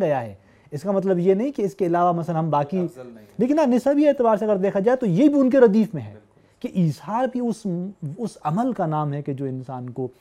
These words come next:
Speaker 1: بندگی اور اس طرح مسیر تقرب میں انسان کو خدا کے نزدیک کرتا ہے۔ اور اسی طرح اگر ایک مفصل تھوڑی سی روایت ہے،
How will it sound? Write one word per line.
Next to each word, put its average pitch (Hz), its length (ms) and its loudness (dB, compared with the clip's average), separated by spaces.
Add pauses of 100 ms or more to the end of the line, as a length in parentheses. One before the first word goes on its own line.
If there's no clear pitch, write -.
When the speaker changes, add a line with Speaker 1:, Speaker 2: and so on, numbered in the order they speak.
(180)
Speaker 1:
بندگی 151 580 0
اور 135 180 -2
اس 131 140 -8
طرح 131 220 -10
مسیر 123 480 -10 (100)
تقرب 190 440 0
میں 233 200 0 (240)
انسان 131 320 -8
کو 127 180 -10
خدا 113 120 -8
کے 113 100 -12
نزدیک 110 460 -8
کرتا - 280 -18
ہے۔ - 180 -20 (1040)
اور 190 160 0
اسی 185 160 -2
طرح 196 280 4 (340)
اگر 170 260 6
ایک 151 420 4 (240)
مفصل 139 540 -2
تھوڑی 131 220 -6
سی 135 100 -6
روایت 135 380 -2
ہے، 139 80 -6